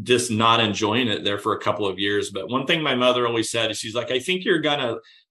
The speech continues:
um, thank me someday," you know, and I, and I didn't really understand it at the time.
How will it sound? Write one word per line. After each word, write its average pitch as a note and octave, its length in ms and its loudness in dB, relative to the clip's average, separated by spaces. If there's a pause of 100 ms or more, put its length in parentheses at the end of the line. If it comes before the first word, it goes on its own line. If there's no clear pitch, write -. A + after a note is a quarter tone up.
um, G#2+ 440 2 (200)
thank C3+ 260 -4
me A#2 160 2
someday," A2 680 2 (300)
you A2 120 0
know, G2+ 260 -6
and A#2 160 -2
I, A#2 100 -2
and C3 200 2
I A#2 40 4
didn't D#3 300 2
really C3 220 6
understand B2 560 0
it A2 100 -2
at A2 180 -6
the G#2+ 80 -8
time. A#2 520 -4